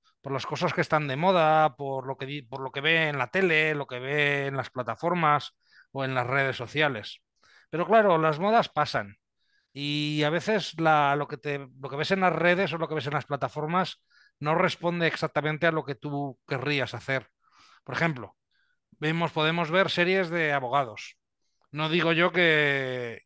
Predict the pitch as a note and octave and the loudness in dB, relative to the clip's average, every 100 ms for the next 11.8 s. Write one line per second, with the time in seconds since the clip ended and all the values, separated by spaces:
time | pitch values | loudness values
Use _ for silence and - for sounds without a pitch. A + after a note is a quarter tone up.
0 | - C3 C3 C3+ C3 D3 C#3+ C#3 C3 D#3+ | -10 -4 -2 0 2 2 2 2 2 2
1 | F3 F3+ E3 C#3+ C3 A#2+ - C#3 C3+ C3 | 0 -2 -2 -2 -4 -8 -10 -6 -4 -2
2 | C3+ C#3 D#3 - B2+ D3+ D3 _ _ _ | -2 -2 -6 -4 -2 -2 -2 _ _ _
3 | _ A#2 B2 B2 C3+ D#3+ D3+ C#3+ C3+ C3 | _ -8 -6 -4 -2 -2 0 -4 -6 -8
4 | B2+ A#2 A#2+ - A2+ A2 G#2 - B2+ C#3+ | -8 -8 -10 -10 -12 -12 -14 -10 -8 -8
5 | _ _ - - - C3 - C#3+ C#3+ C#3 | _ _ -20 -20 -12 -8 -4 -2 -2 -4
6 | D3 D#3 E3+ C#3+ C3+ C3 C3 C#3+ C#3 C#3 | -2 0 0 -2 -8 -8 -8 -8 -8 -6
7 | C#3 C#3 C3 - C#3+ D#3+ C#3+ - C3+ C3 | -6 -8 -10 -6 -2 0 0 -4 -8 -8
8 | C3 B2+ D#3 D3 C3+ A#2+ B2+ C#3 D3+ - | -8 -8 -6 -8 -10 -12 -10 -8 -8 -10
9 | _ _ _ _ - A2+ C#3+ C3+ C#3+ D3 | _ _ _ _ -16 -10 -6 -4 -2 0
10 | C3+ B2 A#2+ A#2+ C3 C#3 C#3 A#2+ D3 C#3 | 2 2 2 0 -2 -4 -6 -8 -2 0
11 | B2 A#2 B2 A2+ B2+ A#2 - - | -2 -6 -10 -8 -8 -8 -10 -14